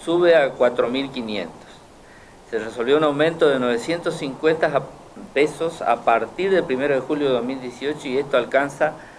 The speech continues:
a setenta y cinco mil estatales activos y pasivos. Asignaciones familiares, decreto mil seiscientos veinticuatro. Desde el mes de julio,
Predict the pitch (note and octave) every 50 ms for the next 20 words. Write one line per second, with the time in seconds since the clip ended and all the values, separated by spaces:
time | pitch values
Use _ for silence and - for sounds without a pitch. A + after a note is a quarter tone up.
0 | - - - - - - - B2 - - D3 B2 - - B2+ B2 A#2+ A#2 - A2+
1 | A2 - B2 A#2+ A#2 A2+ A#2 A#2 B2+ C#3+ D3+ D#3 D3+ D3+ - A#2+ A2+ - - C3+
2 | C3+ C#3 C3+ C3 B2 A#2+ G#2 G#2 - - - C#3 C#3 C#3 C#3 C3 - - - -
3 | - A2+ G#2+ G#2+ - A2 G2 - - - F#2+ E2+ D#2+ D#2+ C#2+ - - - - -
4 | - - - - - - - - - - - - - G3 F#3 F3 E3+ E3 E3 -
5 | G#3+ G#3+ G#3+ G3+ G3 G3 F#3 E3+ E3 D3+ D3 D3+ C3+ A2+ G#2 F#2 F#2+ F#2+ B2 A#2
6 | A2+ - D#3 D#3 E3+ E3 E3 D#3+ D3 C#3+ D3+ F3 F#3 F3 F3+ - - C3+ A#2+ A#2+
7 | A#2+ B2 A#2 A2+ G#2+ F#2+ - - G#2 G2+ F#2 - - - - - - - - -
8 | - - - G#2+ A2 - C#3 F3+ G#3+ A3 G#3 G3 F3 D3+ C3+ B2+ A#2 G#2 A2+ A2
9 | A2 A#2 C3 C3 B2+ C3 D3 C#3+ C#3+ - G#3+ G3+ G3 G3 G3 G3 G3+ G#3 A3 A#3+